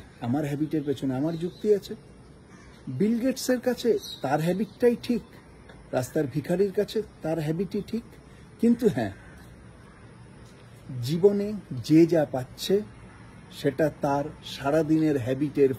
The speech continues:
ফল। গতকাল অবধি আমি যে habit চালিয়ে এসেছি, আজও যদি সেটাতেই থাকি,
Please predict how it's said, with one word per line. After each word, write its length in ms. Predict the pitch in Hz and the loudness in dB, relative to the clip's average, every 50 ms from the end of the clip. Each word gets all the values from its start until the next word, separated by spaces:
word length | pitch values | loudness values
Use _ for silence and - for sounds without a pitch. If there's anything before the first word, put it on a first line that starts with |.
| - | -4
ফল। 260 | - 131 127 127 117 110 107 - - - - - - - - - - - - - - - - - - - - - - - - - - - - 123 | -4 -2 -2 -2 -2 -4 -8 -12 -18 -20 -20 -20 -20 -20 -20 -20 -20 -20 -20 -20 -20 -20 -20 -20 -20 -20 -20 -20 -20 -20 -20 -20 -18 -14 -10 0
গতকাল 480 | 131 156 156 - 226 220 240 240 233 233 | 0 0 4 2 0 2 2 2 2 2
অবধি 240 | 220 190 185 202 208 | 2 2 4 4 4
আমি 200 | 190 185 185 175 | 4 4 0 0
যে 160 | 147 165 180 | 2 2 0
habit 320 | 156 151 170 175 214 202 - | 2 0 0 -2 -2 -4 -2
চালিয়ে 360 | - 214 196 202 202 208 214 | 0 0 2 2 2 2 0
এসেছি, 360 | 202 - 214 202 196 - 208 208 196 - - - - - | 0 2 2 0 0 -2 -8 -10 -10 -14 -20 -20 -18 -12
আজও 280 | 127 123 139 143 165 185 | -4 -4 -2 0 0 0
যদি 240 | 180 175 185 170 180 165 | 0 -2 -4 -4 -4 -6
সেটাতেই 500 | - - 127 123 147 151 - 202 208 202 | -4 -6 -4 -4 -4 -2 -2 -2 -2 -2
থাকি, 340 | - 196 196 196 - 185 | -4 -4 -4 -4 -6 -8